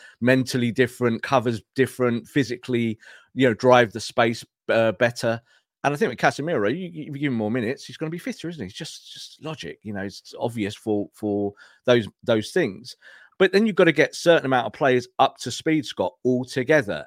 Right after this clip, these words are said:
And I think that's kind of where, where United are in this moment. Obviously, Lissandro Martinez, that injury, something we'll talk about today, is potentially crushing to Man United in terms of this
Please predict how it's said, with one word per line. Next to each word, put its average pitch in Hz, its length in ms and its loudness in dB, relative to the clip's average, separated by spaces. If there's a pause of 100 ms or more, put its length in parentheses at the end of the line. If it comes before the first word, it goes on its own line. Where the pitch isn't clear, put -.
And 110 120 -2
I 127 40 -2
think 143 200 -6
that's 135 180 -4
kind 127 240 0
of 117 80 -4
where, 117 480 2 (400)
where 127 140 2
United 120 320 0
are 113 240 0
in 117 120 -4
this 113 220 -6
moment. 113 500 -4 (200)
Obviously, 101 400 -8
Lissandro 107 420 -6
Martinez, 98 420 -8
that 104 160 -4
injury, 95 520 -8 (200)
something 90 300 -10
we'll 92 120 -8
talk - 200 -10
about - 260 -8
today, 98 360 -6 (840)
is 113 420 -4 (240)
potentially 127 500 0
crushing 160 440 -2
to 156 120 -8
Man 151 200 0
United 156 580 -2
in 117 100 -6
terms 110 320 -2
of 104 40 -4
this - 400 -8